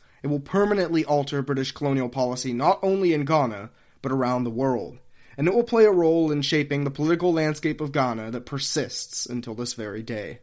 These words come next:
Today, the Ashanti Empire will not end with a whimper, but with a bang. Doing so to ensure that the Ashanti nation lived on, even if the empire demised. Hello everyone, and welcome to the season three finale of the History of Africa podcast.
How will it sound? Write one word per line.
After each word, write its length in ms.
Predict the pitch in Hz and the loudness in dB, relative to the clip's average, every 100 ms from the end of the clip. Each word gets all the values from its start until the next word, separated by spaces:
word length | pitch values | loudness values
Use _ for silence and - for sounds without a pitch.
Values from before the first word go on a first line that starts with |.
| - | -12
Today, 460 | - 185 208 190 196 | 0 6 8 8 6
the 240 | 175 151 | 0 0
Ashanti 360 | 147 180 185 185 | 2 2 2 2
Empire 440 | 165 - 160 156 | 0 4 6 6
will 140 | 160 143 | 4 2
not 360 | 151 170 - | 6 6 6
end 220 | 135 123 | -2 -2
with 180 | 117 123 | -4 -4
a 20 | |
whimper, 560 | 127 143 135 117 101 98 _ | -2 0 0 -2 -10 -14 _
but 60 | - | -6
with 180 | 120 - | -6 -6
a 80 | 120 | -6
bang. 520 | 123 110 87 73 123 _ _ | -6 -6 -8 -16 -20 _ _
Doing 280 | 190 220 214 | 2 4 4
so 320 | - 190 185 | 2 4 2
to 140 | 180 | 2
ensure 260 | 156 143 165 | 0 2 4
that 100 | 160 | 4
the 140 | 143 | 2
Ashanti 440 | 135 175 190 220 214 | 0 2 2 2 0
nation 540 | 202 220 214 135 120 | 2 2 2 0 -2
lived 240 | 131 135 139 | -2 0 0
on, 420 | 117 92 82 - - | -2 -4 -12 -16 -8
even 280 | 165 151 | -4 -2
if 160 | 147 143 | -2 -2
the 160 | 143 135 | -4 -2
empire 580 | 147 135 117 104 104 | -2 -2 -6 -8 -10
demised. 720 | 110 123 117 98 71 - - - _ _ _ | -8 -6 -4 -6 -10 -12 -12 -14 _ _ _
Hello 300 | - 202 214 | 4 8 10
everyone, 680 | 214 196 202 190 185 190 196 | 8 6 6 8 6 2 -2
and 180 | 147 139 | -2 0
welcome 440 | 147 175 180 180 | 4 2 2 -2
to 100 | 175 | -2
the 80 | 151 | -4
season 380 | 139 190 175 165 | -2 -4 -2 0
three 180 | 156 151 | 2 0
finale 600 | 143 143 139 120 110 127 | 2 2 2 2 -2 -6
of 120 | 131 | -6
the 60 | 131 | -6
History 420 | 123 131 - 135 | -6 -6 -2 -2
of 80 | 123 | -2
Africa 360 | 110 113 - | -4 -6 -12
podcast. 800 | 113 120 104 - 76 - - - | -6 -4 -4 -8 -16 -14 -16 -16